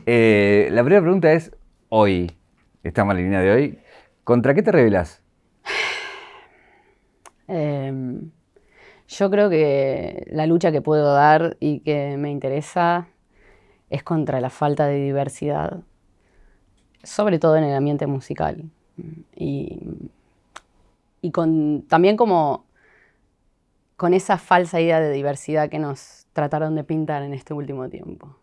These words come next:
Speaker 2: donde las cosas siguen igual y las mismas personas de siempre quieren ser las personas diversas de repente. Eh,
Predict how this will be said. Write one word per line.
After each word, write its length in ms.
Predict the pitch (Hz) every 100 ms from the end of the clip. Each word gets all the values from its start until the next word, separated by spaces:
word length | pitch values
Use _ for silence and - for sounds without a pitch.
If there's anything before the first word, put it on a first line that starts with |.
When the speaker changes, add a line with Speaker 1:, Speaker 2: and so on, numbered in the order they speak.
| _ -
Speaker 2:
donde 880 | 156 151 143 143 139 135 127 135 135 _ _ _ _
las 120 | 160
cosas 240 | - 160 160
siguen 260 | 185 170 165
igual 500 | 151 156 165 175 202 _ _ _ _ _ _ _ _ _ _ _ _ _ _ _
y 160 | 180 160
las 120 | 156
mismas 240 | 170 165
personas 320 | 165 156 175 160
de 80 |
siempre 720 | 143 - 165 165 165 175 170 - _
quieren 260 | - 165 147
ser 200 | 156 143
las 160 | 139
personas 380 | - 147 151 147
diversas 500 | 151 143 156 - 160
de 100 | 151
repente. 720 | 147 147 151 156 147 170 170 - _ _ _ _ _ _ _ _ _ _ _ _ _ -
Eh, 600 | 135 135 127 123 - -